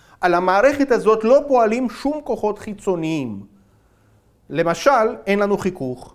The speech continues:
עם השולחן. היות ואין פה כוחות חיצוניים, הטנא הקווי של מערכת הגופים הזאת נשאר קבוע, נשמר. פירוש הדבר שמהירות מרכז המסה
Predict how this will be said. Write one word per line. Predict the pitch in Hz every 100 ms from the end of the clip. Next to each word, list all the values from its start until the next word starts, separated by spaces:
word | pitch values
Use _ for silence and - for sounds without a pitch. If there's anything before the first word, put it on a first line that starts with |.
| -
עם | 151
השולחן. | 131 - 120 - 95
היות | 139 226 226
ואין | 226 294
פה | 254
כוחות | 220 208 226
חיצוניים, | 226 202 190 151 175 262 208 220 - _ _ -
הטנא | 180 - 233 311
הקווי | 294 226 - 175 156 262
של | 285 220 185
מערכת | 165 160 220 220 220
הגופים | 170 160 - - 143 147 226 285 277 262 - - _ -
הזאת | 143 131 143 - - _ _ 190
נשאר | 190 190 220 208
קבוע, | 214 220 196 226 127
נשמר. | 120 143 202 202 110 95 - _ _ _ _ -
פירוש | 151 156 165
הדבר | 147 151 240 262
שמהירות | - 190 190 - - 143 165 165 - 175 165 220 294
מרכז | 262 190 165 151
המסה | 151 135 135 135 - 131